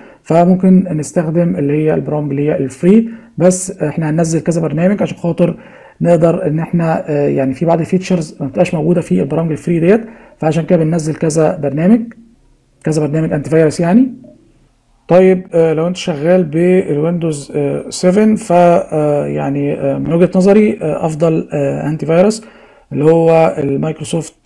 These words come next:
آه، سيكيورتي اسينشالز دوت عاملاه، آه، مايكروسوفت.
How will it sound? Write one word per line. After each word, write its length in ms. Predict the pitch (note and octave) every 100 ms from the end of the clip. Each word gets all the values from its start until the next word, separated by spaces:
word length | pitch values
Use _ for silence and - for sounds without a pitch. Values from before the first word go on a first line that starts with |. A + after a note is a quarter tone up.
| -
آه، 140 | C#3+ C#3
سيكيورتي 680 | - C3+ D3+ - - D#3+
اسينشالز 600 | - - F3 - G3 D3+
دوت 200 | D#3 D#3
عاملاه، 460 | D3 C#3 C#3+ D3+ D3+ -
آه، 260 | C#3 C#3
مايكروسوفت. 520 | C3 D#3 D3+ - A#3+